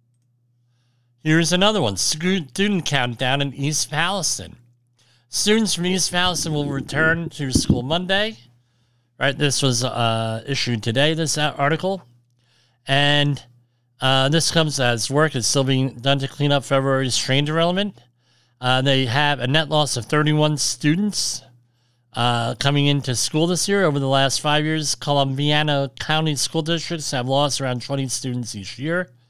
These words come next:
And, uh, basically, uh,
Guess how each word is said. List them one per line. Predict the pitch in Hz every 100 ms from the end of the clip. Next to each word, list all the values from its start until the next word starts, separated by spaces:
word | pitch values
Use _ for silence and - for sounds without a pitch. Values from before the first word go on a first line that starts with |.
| _ _ _ _ _ -
And, | 135 135 135 135 135
uh, | 135 135 135 131 127 117 - _ _ _ _ _ _ _ -
basically, | 156 165 165 151 151 151 131 - _ _ _ 123
uh, | 123 117 113 110 107